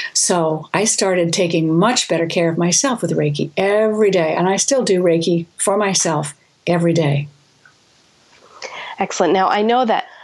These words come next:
Speaker 2: so many more people nowadays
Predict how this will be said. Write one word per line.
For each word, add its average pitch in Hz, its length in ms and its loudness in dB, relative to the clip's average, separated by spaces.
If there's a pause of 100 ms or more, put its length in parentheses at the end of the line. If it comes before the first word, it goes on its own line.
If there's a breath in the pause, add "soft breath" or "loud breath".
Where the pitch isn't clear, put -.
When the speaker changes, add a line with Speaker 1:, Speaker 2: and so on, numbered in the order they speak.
(300 loud breath)
Speaker 2:
so 262 480 0
many 196 240 0
more 175 220 0
people 180 300 -2
nowadays 160 600 0